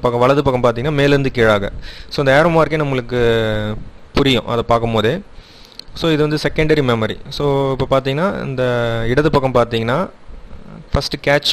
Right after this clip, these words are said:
memory அதிக விலையா இருக்கும், Cost அதிகமா இருக்கும்,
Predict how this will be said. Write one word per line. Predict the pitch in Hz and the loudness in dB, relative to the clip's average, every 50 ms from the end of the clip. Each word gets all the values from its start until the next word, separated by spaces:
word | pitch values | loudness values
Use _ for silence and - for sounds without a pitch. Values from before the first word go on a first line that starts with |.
| - 135 | 0 0
memory | 123 117 117 107 - - - - 123 | 0 0 0 -2 -4 -8 -6 -4 0
அதிக | 123 135 139 139 135 | 0 2 2 2 2
விலையா | 117 117 117 123 127 127 123 123 | 2 2 2 2 4 4 4 4
இருக்கும், | 110 104 - 95 - - - - - - - - - - - - - - - - - - - - - - - - - - - - | 2 2 -2 -4 -8 -10 -14 -14 -14 -14 -14 -14 -14 -12 -12 -12 -12 -14 -16 -16 -18 -20 -20 -20 -20 -20 -20 -20 -20 -20 -6 -2
Cost | 120 123 123 - - 127 | 0 0 0 2 2 2
அதிகமா | 117 120 120 117 117 117 | 2 2 0 0 2 2
இருக்கும், | 110 110 101 113 117 117 | 2 2 2 2 0 0